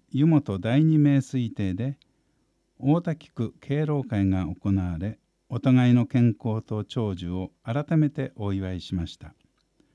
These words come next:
参加者八十名を代表し、大滝区老人クラブ連合会の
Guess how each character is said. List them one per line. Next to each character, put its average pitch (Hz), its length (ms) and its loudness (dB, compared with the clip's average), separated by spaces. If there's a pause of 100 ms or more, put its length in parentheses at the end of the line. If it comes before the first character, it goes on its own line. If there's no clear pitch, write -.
(840)
参 170 300 0
加 151 120 -6
者 123 160 -6
八 123 300 -8
十 170 220 0
名 107 240 6
を 92 80 -4
代 98 280 -4
表 87 160 -8
し、 - 280 -12 (760)
大 131 160 0
滝 123 320 -8
区 - 240 -8 (140)
老 131 180 -2
人 151 240 4
ク 143 120 -2
ラ 135 100 0
ブ 131 100 -2
連 123 240 4
合 117 200 2
会 87 260 -6
の 110 220 -2